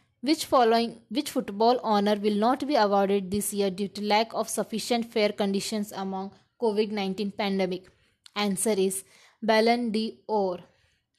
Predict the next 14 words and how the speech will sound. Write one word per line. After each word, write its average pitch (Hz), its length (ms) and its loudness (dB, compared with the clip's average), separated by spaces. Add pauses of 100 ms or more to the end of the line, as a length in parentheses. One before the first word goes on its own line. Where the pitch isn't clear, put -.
(580)
Question. 208 540 -4
Football 247 420 0
honor 208 380 2
Ballon 202 520 2
d'Or 202 540 -2
will 202 220 -2
not 247 240 2
be 285 80 0
awarded 202 500 2
this 202 220 -4
year 202 160 -2
due 196 160 -4
to 202 160 -6
lack 190 260 -2